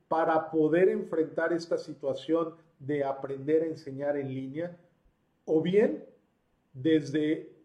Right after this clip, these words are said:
cómo desarrollar tu curso para asegurar que este curso deje huella en tus alumnos. Mándanos un WhatsApp, ponte en contacto con nosotros a través de Facebook, Twitter, Instagram,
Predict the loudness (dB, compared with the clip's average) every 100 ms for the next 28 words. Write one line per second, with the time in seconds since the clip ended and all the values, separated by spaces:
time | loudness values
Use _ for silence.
0 | _ -2 4 6 6 4 4 2 2 2
1 | 0 -2 0 4 4 4 0 -2 -8 _
2 | _ _ _ _ 4 6 4 4 0 0
3 | 2 4 6 4 4 2 2 -2 -2 -2
4 | -2 -4 -2 -4 -4 -6 -2 2 2 0
5 | -8 -12 -8 -6 -6 -8 -14 -20 _ _
6 | _ -8 -4 -2 -2 -4 -4 0 0 2
7 | 4 4 -2 -14 _ _ _ _ _ _
8 | _ 2 2 2 0 0 2 2 2 0
9 | -2 -2 -2 0 0 -2 -4 -4 0 0
10 | -2 -4 0 2 2 0 -10 -10 -4 0
11 | 2 0 -2 -8 -8 -6 -4 -4